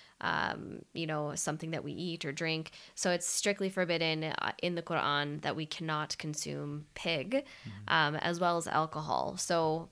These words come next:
Speaker 1: pig, it's not just in the Quran, but if you, I'm not gonna speak about other religions in depth because I have no idea. Um, but I, from what I know, it is mentioned in the Old Testament as well as the Bible.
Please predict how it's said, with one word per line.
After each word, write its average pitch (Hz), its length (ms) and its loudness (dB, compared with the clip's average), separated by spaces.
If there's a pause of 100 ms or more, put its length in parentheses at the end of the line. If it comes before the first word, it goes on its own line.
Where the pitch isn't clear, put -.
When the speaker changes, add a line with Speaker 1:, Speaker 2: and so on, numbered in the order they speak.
Speaker 1:
pig, 214 580 4 (420)
it's - 280 0
not 208 380 4
just 180 360 0
in 180 160 0
the 175 80 -2
Quran, 170 580 0
but 170 200 -2
if 165 260 -4
you, 165 460 -2
I'm 165 120 0
not 156 140 0
gonna 170 160 -4
speak 165 300 -4
about 151 380 -2 (100)
other 170 160 0
religions 151 480 -2
in 156 140 -2
depth 156 280 0
because 160 220 -6
I 139 100 2
have 156 160 -2
no 151 160 0
idea. 156 380 0 (320)
Um, 160 400 4
but 151 300 8 (220)
I, 151 180 4
from 156 200 -2
what 165 140 4
I 214 120 8
know, 180 240 4
it 165 120 -2
is 156 240 -2
mentioned 151 480 -2
in 156 180 -4
the 151 140 -2
Old 156 180 -4
Testament 151 560 -6
as 165 160 -6
well - 120 -4
as - 100 -8
the - 80 -10
Bible. - 440 -4